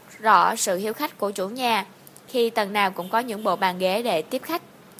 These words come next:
Phòng khách nhà Nguyễn Phi Hùng trông hơi rối mắt khi giấy dán tường, tranh treo tường, đệm sofa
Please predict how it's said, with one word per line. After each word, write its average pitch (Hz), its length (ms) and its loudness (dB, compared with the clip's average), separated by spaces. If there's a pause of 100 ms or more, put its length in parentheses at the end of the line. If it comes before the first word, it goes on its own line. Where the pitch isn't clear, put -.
(640)
Phòng 247 200 0
khách 320 240 -4
nhà 285 140 2
Nguyễn 226 280 0
Phi 277 100 -4
Hùng 220 300 -2
trông 220 280 0
hơi 226 160 -2
rối 240 180 0
mắt 359 200 -2 (340)
khi 294 200 -4
giấy 277 220 2
dán 285 260 0
tường, 226 300 -2 (260)
tranh 233 220 -4
treo 233 160 0
tường, 220 380 0 (400)
đệm 190 240 2
sofa 226 540 4